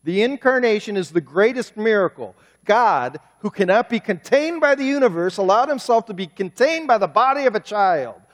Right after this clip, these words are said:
That is unbelievable. It's un-, unbelievable. That's what we believe. Second thing is he's the light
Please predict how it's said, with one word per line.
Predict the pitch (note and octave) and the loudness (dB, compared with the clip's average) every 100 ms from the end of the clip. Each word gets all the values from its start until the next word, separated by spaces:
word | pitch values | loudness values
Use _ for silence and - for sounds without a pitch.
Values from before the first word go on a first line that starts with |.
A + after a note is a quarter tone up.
| _ - | _ 2
That | D4 | 4
is | C4 F#3+ - | 4 0 -4
unbelievable. | - D#4+ D4+ B3+ A#3+ A#3+ A3 F3 C3 A2 F#2 _ _ _ _ _ _ _ _ _ _ _ _ _ _ _ | 2 2 4 2 2 2 0 -2 -2 -10 -18 _ _ _ _ _ _ _ _ _ _ _ _ _ _ _
It's | - B3 | -6 2
un-, | D4+ D4 - _ | 4 4 -2 _
unbelievable. | D4 E4+ D4+ C4+ A#3+ E3+ A#2+ G#2+ _ _ _ _ _ | 0 2 2 2 0 -2 -6 -12 _ _ _ _ _
That's | G#3 A#3 | -2 0
what | C4+ D4+ | 0 0
we | B3 | 2
believe. | A3 C4 F4+ F4 G3 B2 F#2+ _ _ _ _ _ _ _ _ _ _ _ _ _ _ _ _ _ _ _ _ _ _ _ | 2 4 4 4 2 -6 -16 _ _ _ _ _ _ _ _ _ _ _ _ _ _ _ _ _ _ _ _ _ _ _
Second | - - D4+ D4+ B3 | -14 0 0 2 -2
thing | A3 G3 | -2 -2
is | F#3+ | -4
he's | A3+ G#3+ F3 | -4 -6 0
the | G3+ | 0
light | F#3 G#3+ B3 D#4 D4 - | 2 0 0 0 -6 -14